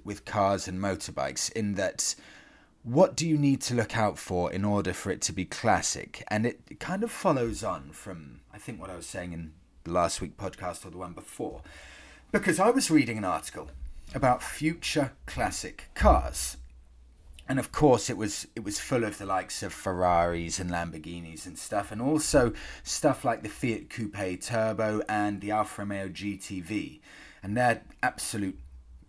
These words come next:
bang-on future classics. But listen to this. Okay, so there's the Ford Focus Mark One is touted as one of the future classics to invest in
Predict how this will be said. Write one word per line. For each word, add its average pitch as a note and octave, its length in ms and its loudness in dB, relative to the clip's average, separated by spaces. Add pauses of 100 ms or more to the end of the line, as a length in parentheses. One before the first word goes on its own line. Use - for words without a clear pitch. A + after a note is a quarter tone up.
(280)
bang-on F#2 520 -4 (100)
future - 480 -12
classics. - 640 -8 (540)
But C3 120 -2
listen G#3+ 440 4
to A3 160 -4
this. - 580 -4 (720)
Okay, B2+ 300 -4 (100)
so - 340 0
there's B2 360 -2 (260)
the A#2 120 -8
Ford G3 600 0 (100)
Focus - 960 -4 (220)
Mark C3 500 2
One G#2 500 -2
is G#2 200 -6
touted G2+ 760 -6
as - 220 -8
one B2+ 140 0
of B2 120 -2
the A2+ 80 -6
future - 540 -4
classics - 580 -6
to A2 120 -8
invest G#2 480 -2
in F#2+ 260 -6